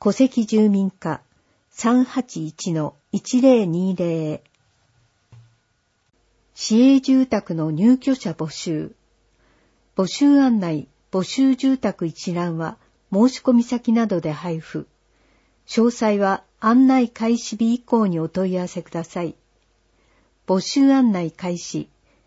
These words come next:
十月三日月曜日。受付期間、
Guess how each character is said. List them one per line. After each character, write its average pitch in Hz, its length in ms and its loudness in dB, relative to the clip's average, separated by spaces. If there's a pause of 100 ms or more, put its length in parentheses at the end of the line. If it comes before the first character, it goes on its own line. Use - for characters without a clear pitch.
(300)
十 254 240 6
月 247 280 -2
三 208 140 2
日 190 280 -6
月 175 360 -4
曜 196 220 0
日。 147 180 -12 (540)
受 262 240 2
付 262 280 -2
期 - 140 -16
間、 160 320 -8